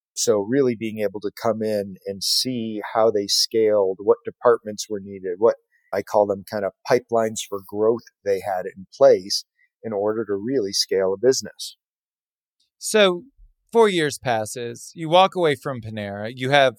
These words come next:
Speaker 2: almost twenty years on this entrepreneurial journey, and then, like, this super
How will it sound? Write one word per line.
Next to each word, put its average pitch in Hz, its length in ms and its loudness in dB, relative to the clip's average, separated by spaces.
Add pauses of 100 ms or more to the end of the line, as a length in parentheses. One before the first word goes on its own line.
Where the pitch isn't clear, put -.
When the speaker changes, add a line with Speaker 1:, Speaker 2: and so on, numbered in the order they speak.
Speaker 2:
almost 139 320 -10
twenty 190 280 -2
years 123 500 0 (420)
on 139 100 -4
this 131 140 -4
entrepreneurial 113 760 -2
journey, 110 420 -6
and 127 140 -6
then, 139 140 -4
like, 127 220 -6
this 127 180 -4
super 151 560 0